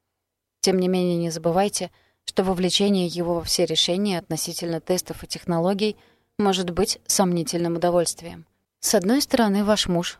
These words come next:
возможно, даст ценные советы по поводу безопасности и необходимости той или иной процедуры. А с другой стороны, некоторые мужчины бывают очарованы медицинскими технологиями, используемыми при ведении беременности и родов,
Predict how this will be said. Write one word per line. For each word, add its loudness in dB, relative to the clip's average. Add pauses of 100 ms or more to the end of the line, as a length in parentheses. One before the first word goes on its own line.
возможно, 0
даст -2
ценные 0
советы -4
по -4
поводу -2
безопасности -4
и -4
необходимости -4
той 0
или 0
иной -4
процедуры. -6 (540)
А 0
с -2
другой 2
стороны, -2 (300)
некоторые 0
мужчины 0
бывают 0
очарованы 0
медицинскими -4
технологиями, -2 (340)
используемыми 0 (400)
при 0
ведении 0
беременности -2
и -2
родов, -4